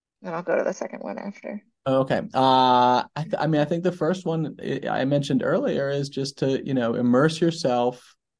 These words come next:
Speaker 2: in, um,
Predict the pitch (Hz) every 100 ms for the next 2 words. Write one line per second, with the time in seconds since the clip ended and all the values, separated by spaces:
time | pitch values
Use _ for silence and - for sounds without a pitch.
0 | _ _ _ 131 123 123 123 123 123 _
1 | _ _ _ _ _ _ 123 117 113 113
2 | 117 117